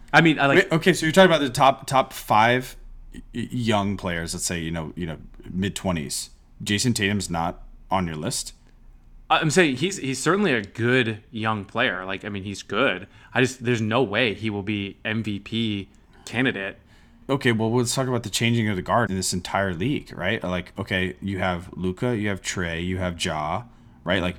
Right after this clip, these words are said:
Speaker 2: where is Jayson Tatum fitting in all of these?
Speaker 1: In terms of M V P-ness, all of those guys have a better shot of being M V P than, than he's gonna have, 'cause they're actual, like, they're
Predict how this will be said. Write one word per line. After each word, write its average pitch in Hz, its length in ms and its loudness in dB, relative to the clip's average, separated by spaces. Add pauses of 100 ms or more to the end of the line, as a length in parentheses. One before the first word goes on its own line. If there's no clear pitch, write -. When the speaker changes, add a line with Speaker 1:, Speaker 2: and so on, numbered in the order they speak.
Speaker 2:
where 101 280 0
is 110 260 -2
Jayson 104 380 0
Tatum 104 300 -2
fitting 101 580 -2
in 87 160 -4
all 78 180 -4
of 69 80 -10
these? - 360 -8 (240)
Speaker 1:
In 139 120 -2
terms 190 200 4
of 156 140 4
M 127 160 2
V 123 140 0
P-ness, 120 760 -2
all 139 240 4
of 131 60 0
those 113 180 0
guys 104 280 -2
have 101 120 -4
a 101 80 -4
better 98 220 -4
shot 101 240 -4
of 92 80 -10
being 98 180 -8
M 92 80 -10
V 92 100 -10
P 104 200 -6
than, 87 260 -8
than 90 140 -10
he's 110 240 -2
gonna 90 180 -8
have, 87 260 -10
'cause 104 160 -8
they're 104 220 0
actual, 107 480 -2
like, 98 240 -8
they're 107 200 -4